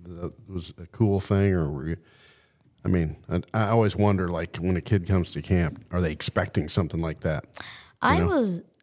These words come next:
Speaker 2: oh, sorry. I was not expecting that, but I thought it was a really cool feature. I thought it was really cool. I didn't mind it. It was, I thought it was really cool.
Speaker 1: Yeah, I guess you get, you get some good friends in there, and you
Speaker 2: Oh, yeah.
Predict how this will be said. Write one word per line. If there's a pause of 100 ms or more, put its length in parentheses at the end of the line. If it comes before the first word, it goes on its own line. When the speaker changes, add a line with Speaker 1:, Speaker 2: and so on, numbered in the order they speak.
Speaker 2:
oh,
sorry. (600)
I
was
not (140)
expecting
that,
but
I
thought
it
was
a
really
cool
feature. (220)
I
thought
it
was
really
cool.
I
didn't
mind
it.
It
was, (120)
I
thought
it
was
really
cool. (920)
Speaker 1:
Yeah,
I
guess
you
get, (280)
you
get (260)
some
good
friends
in
there,
and
you (680)
Speaker 2:
Oh,
yeah.